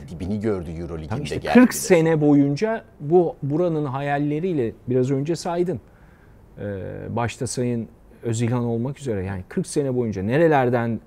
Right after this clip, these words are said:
Speaker 2: döndü, ne tartışmalardan, ne badirelerden. Yani
Speaker 1: Doğru.
Speaker 2: e, e, kim yazmış? Sen daha iyi bilirsin. Ee,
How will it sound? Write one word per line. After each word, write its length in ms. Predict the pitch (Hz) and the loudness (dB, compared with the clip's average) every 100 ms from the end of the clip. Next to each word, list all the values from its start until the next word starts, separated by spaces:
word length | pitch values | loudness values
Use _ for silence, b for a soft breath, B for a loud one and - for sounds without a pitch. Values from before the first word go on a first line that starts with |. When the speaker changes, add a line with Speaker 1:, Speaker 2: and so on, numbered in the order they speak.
| - 104 | -12 -6
Speaker 2:
döndü, 320 | 98 95 87 | -4 -4 -4
ne 100 | 117 | -4
tartışmalardan, 1000 | 131 131 123 - - 117 113 107 110 110 - b b b - | -2 -4 -4 -8 -8 -4 -2 -2 -4 -4 -8 b b b 0
ne 300 | 123 131 123 | 2 2 0
badirelerden. 1000 | 113 113 113 117 120 120 117 117 127 98 - | 0 2 2 2 2 0 0 -2 -2 -4 -6
Yani 340 | 104 107 120 87 | -4 0 0 -2
Speaker 1:
Doğru. 140 | 82 - - - | -6 -12 -8 -2
Speaker 2:
e, 140 | 131 - - - 110 - - - 127 | -2 -2 -16 -20 -20 -20 -20 -10 -4
e, 140 | 123 117 - | -2 -2 -2
kim 220 | 202 202 | 0 2
yazmış? 560 | 147 131 127 135 - - - - - - - - - - | 4 2 0 -4 -8 -16 -20 -20 -20 -20 -20 -20 -20 -20
Sen 340 | - - 139 139 | -6 -2 0 2
daha 180 | 139 135 | 0 0
iyi 100 | 135 | -2
bilirsin. 480 | 135 120 - 120 117 - | -2 -4 -4 -6 -8 -10
Ee, 1000 | 120 113 110 107 107 104 101 107 98 95 | -6 -4 -4 -4 -6 -6 -6 -6 -6 -8